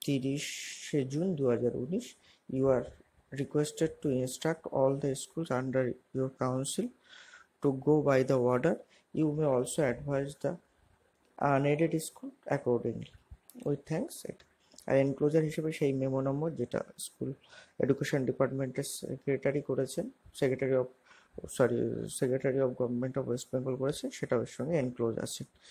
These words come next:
তো আপনাদেরকে বোঝাতে পারলাম যে প্রাইমারি স্কুলগুলো একই রকমভাবে শুধুমাত্র বিদ্যালয়ের পঠন পাঠন বন্ধ থাকবে, classes will remain suspended,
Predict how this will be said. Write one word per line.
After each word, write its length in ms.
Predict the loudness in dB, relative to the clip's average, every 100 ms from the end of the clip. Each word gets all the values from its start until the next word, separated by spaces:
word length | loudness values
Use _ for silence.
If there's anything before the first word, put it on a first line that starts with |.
| -20 -18 -18 -20 -20 _
তো 80 | 2
আপনাদেরকে 500 | 2 2 2 0 0
বোঝাতে 380 | -2 0 2 2
পারলাম 420 | 2 2 2 -2 -6 -6
যে 340 | -2 0 -2 -4 _ -20 -20 _
প্রাইমারি 640 | 0 2 2 0 -2 -4
স্কুলগুলো 580 | -6 -4 -4 0 2 2
একই 400 | 2 -2 -4 2
রকমভাবে 640 | 2 2 -2 0 0 0 -2 _ -20 -20 _
শুধুমাত্র 560 | -4 -2 0 -2 -2 -2
বিদ্যালয়ের 560 | 0 2 4 4 4 2
পঠন 300 | -2 -2 0
পাঠন 320 | 2 2 0
বন্ধ 260 | -2 -2 -6
থাকবে, 380 | -8 -8 -8 -10 _
classes 600 | 0 0 0 -2 -4 -2
will 200 | -2 0
remain 320 | 0 0 0
suspended, 640 | -2 -4 -2 -2 -2 -2